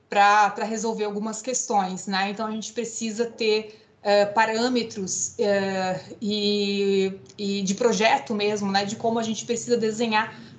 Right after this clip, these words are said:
principalmente as esquinas, né? E os acessos a, às faixas de pedestre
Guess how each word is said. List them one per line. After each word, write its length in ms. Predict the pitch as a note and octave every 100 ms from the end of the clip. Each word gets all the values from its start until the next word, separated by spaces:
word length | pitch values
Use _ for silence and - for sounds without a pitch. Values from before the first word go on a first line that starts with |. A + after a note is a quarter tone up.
| -
principalmente 680 | B3 C4 C#4 C4 A#3+ A#3+
as 120 | A#3+ A3
esquinas, 840 | A3+ - A#3+ A#3+ A#3 F#3+ - - - -
né? 340 | F#3 F#3 G#3
E 100 | G#3+
os 120 | G3+
acessos 680 | A3 A3 G#3 G3+ G3+ G3+ G3
a, 260 | G#3 G3+ G3+
às 260 | - G#3
faixas 400 | G#3 G3 G#3+ G3
de 80 | F#3
pedestre 600 | A3 G3+ G3+ G#3 -